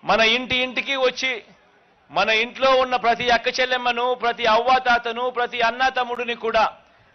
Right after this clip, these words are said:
ఆప్యాయంగా ఒక చెల్లెమ్మలా, ఒక తమ్ముడిలా పలకరిస్తూ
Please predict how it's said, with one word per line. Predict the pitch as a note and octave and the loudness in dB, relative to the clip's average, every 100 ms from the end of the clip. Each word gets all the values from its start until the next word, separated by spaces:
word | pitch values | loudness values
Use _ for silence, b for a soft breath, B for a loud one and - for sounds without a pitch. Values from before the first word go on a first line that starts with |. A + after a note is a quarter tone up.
| _ - | _ 0
ఆప్యాయంగా | D#3+ A3+ A#3+ A#3+ A#3+ A3 G#3 A3 A#3+ - - _ _ - - | 2 2 2 2 2 0 0 2 2 0 -14 _ _ -18 -6
ఒక | G3 | -4
చెల్లెమ్మలా, | G#3+ A3 G#3 A#3 A#3+ A3+ A3 A#3+ | -4 0 0 0 0 2 4 4
ఒక | A#3+ A3+ G#3+ | 4 0 0
తమ్ముడిలా | G#3+ A#3 A3+ A3+ A3 | 0 0 0 0 2
పలకరిస్తూ | G#3 G#3 G#3+ G#3+ - A#3 G3 | 0 -2 -4 -6 -4 -2 -2